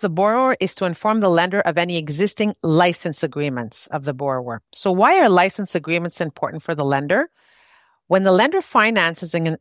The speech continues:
an intellectual property owner and the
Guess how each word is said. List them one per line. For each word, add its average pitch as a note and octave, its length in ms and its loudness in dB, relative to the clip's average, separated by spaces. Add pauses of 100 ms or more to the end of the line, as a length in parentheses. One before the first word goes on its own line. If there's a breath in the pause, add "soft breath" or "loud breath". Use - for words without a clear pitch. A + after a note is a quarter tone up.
an D#3+ 120 -4
intellectual D#3+ 520 -2
property F3 480 0
owner C#3 460 -4
and D#3 200 -4
the D3+ 300 -4